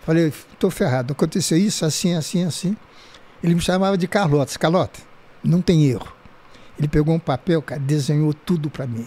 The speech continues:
"Você vai pegar essa câmera, fazer isso, assim, assim, depois você faz assim, faz assim, pega uma de cima, pega uma geral e ponto final." Aí eu fui pro hotel,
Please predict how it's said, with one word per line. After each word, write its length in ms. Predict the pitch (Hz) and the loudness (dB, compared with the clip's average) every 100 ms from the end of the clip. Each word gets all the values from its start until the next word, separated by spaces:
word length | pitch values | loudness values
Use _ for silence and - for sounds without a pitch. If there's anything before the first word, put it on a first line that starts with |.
| - - - - - | -14 -20 -20 -20 -16
"Você 160 | - 214 | -4 0
vai 120 | 185 | 0
pegar 260 | - 143 139 | 0 -2 -2
essa 200 | - 123 | -4 -6
câmera, 360 | - 156 156 | 0 0 0
fazer 320 | - 123 120 160 | -2 -4 -2 -2
isso, 160 | 139 | -4
assim, 240 | 131 - 139 | -8 -6 -6
assim, 300 | 113 - 196 | -4 -2 -2
depois 280 | 170 175 160 | -4 -10 -10
você 120 | 139 | -10
faz 160 | 135 143 | -10 -12
assim, 400 | - 214 247 247 - - | -4 0 0 -2 -10 -10
faz 140 | 147 | -8
assim, 380 | 135 - 233 226 | -8 -2 0 0
pega 220 | - 175 | 0 -2
uma 140 | 156 147 | 0 -2
de 120 | 147 | -4
cima, 480 | - 226 247 247 - - - - - - - | -2 0 0 -2 -6 -16 -20 -20 -20 -2 2
pega 220 | 202 185 | 2 2
uma 140 | 175 | 0
geral 560 | 151 170 147 175 233 233 - - - - - - - - - | 2 2 2 2 2 0 -4 -18 -20 -20 -20 -20 -20 -20 -2
e 100 | 247 | -2
ponto 300 | - 208 202 | 2 2 2
final." 380 | - 165 131 123 - - - _ - - - - - - - - - - - - - - - - - - - - - - - - - - - - - | 2 0 0 -4 -12 -20 -20 _ -20 -20 -20 -20 -20 -20 -20 -20 -20 -20 -20 -20 -20 -20 -20 -14 -10 -10 -12 -20 -20 -20 -20 -20 -20 -20 -20 -20 -6
Aí 140 | 131 | 0
eu 80 | 151 | 2
fui 140 | - 170 | 2 2
pro 140 | 165 | 0
hotel, 380 | - 147 156 | 2 2 2